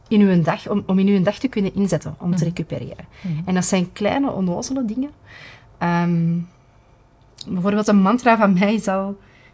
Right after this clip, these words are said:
Speaker 1: eh, heel vaak tegen mezelf te zeggen, bijvoorbeeld van: "Ik hoef nergens anders te zijn dan hier en nu."
Speaker 2: Oké.
Speaker 1: Hè. Omdat ik mij heel vaak zie, hè, zo bet-, betrap mezelf daar dan op, van: "Oh, ik ga snel het afwasmachine leegmaken of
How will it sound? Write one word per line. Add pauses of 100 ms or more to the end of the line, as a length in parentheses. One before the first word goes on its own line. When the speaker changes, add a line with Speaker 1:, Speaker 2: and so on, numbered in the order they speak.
(160)
Speaker 1:
eh, (240)
heel
vaak
tegen
mezelf
te
zeggen,
bijvoorbeeld
van: (360)
"Ik
hoef
nergens
anders
te
zijn
dan
hier
en
nu." (220)
Speaker 2:
Oké.
Speaker 1:
Hè. (520)
Omdat
ik
mij
heel
vaak
zie, (320)
hè,
zo
bet-,
betrap
mezelf
daar
dan
op, (400)
van: (100)
"Oh,
ik
ga
snel (200)
het
afwasmachine
leegmaken
of